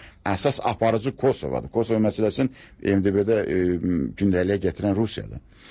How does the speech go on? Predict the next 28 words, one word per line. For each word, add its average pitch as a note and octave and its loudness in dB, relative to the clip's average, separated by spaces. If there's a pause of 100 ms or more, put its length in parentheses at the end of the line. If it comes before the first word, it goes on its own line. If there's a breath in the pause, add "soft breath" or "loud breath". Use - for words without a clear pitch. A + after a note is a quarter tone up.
(260 loud breath)
Amma F2+ 4
abiş-in F#2+ 2
Kosovoya A#2+ 0
münasibəti G2+ -2
tam F#3+ 2
ciddidir. - -8 (240 soft breath)
Və - 0
mən A2 4
sizə D3 0
deyə D#3 4
bilərəm E3+ 0
ki, D#2 -6 (280 loud breath)
yəni, A2+ 2
söz G3 0
yox, A#2+ 4
mən C#3+ 2
abiş-in C#3 0 (260 loud breath)
Kosovoya D3+ 4
münasibətini C3+ 0
qəbul C3 2
eləmirəm. F2+ 0
Mən A2 0
azı A2 -4
bir A2+ -2 (240 loud breath)
Azərbaycanlı A#2 2
olaraq, E2+ 0
müsəlman A2 0
olaraq E2+ -2